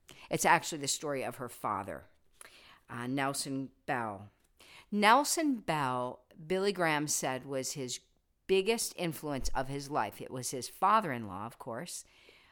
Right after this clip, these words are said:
but he was also a senior statesman in the Lord. And so many of the policies that Billy Graham created in terms of financial integrity, never being alone with a woman,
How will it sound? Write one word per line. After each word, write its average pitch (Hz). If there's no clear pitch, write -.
but 165
he 165
was 156
also 151
a 135
senior 170
statesman 127
in 147
the 131
Lord. 123
And 131
so 214
many 240
of 214
the 180
policies 160
that -
Billy 151
Graham 135
created 143
in 175
terms 160
of 131
financial 180
integrity, 147
never 180
being 180
alone 160
with 151
a 160
woman, 147